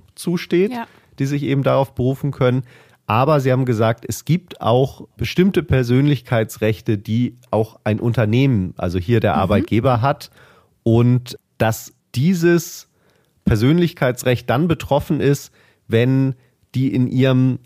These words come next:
Speaker 1: Aufgabenkreis als
Speaker 2: Mhm.
Speaker 1: Unternehmen betroffen sind, in ihrem sozialen Geltungsbereich als Wirtschaftsunternehmen oder als Arbeitgeber. Und da haben
Speaker 2: Ja.
Speaker 1: sie dann eben auch ein Recht am eigenen Bild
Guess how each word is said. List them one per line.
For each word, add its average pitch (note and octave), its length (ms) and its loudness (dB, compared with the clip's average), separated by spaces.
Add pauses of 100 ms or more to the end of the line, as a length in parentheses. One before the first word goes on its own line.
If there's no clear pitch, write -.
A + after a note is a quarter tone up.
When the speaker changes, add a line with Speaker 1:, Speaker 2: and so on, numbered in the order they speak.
(120)
Speaker 1:
Aufgabenkreis F#2 1500 -2
als A2+ 280 -2
Speaker 2:
Mhm. D4 60 -2
Speaker 1:
Unternehmen B2 760 0
betroffen B2+ 420 -2
sind, A#2+ 200 0
in G#2+ 100 -2
ihrem G#2 220 0
sozialen G#2+ 640 0
Geltungsbereich A2 960 -2
als F#2+ 220 -8
Wirtschaftsunternehmen G#2 1400 -2
oder G#2 240 0
als E2 220 -4
Arbeitgeber. F#2 800 0 (500)
Und G2 180 -2
da A2+ 180 2
haben D#3+ 100 2
Speaker 2:
Ja. C#3+ 40 0
Speaker 1:
sie C3 140 0
dann A#2 240 0
eben A#2 340 0
auch G2+ 340 0 (420)
ein G#2 460 -2
Recht - 460 -4
am A2 120 0
eigenen A2 500 0
Bild D#3 460 0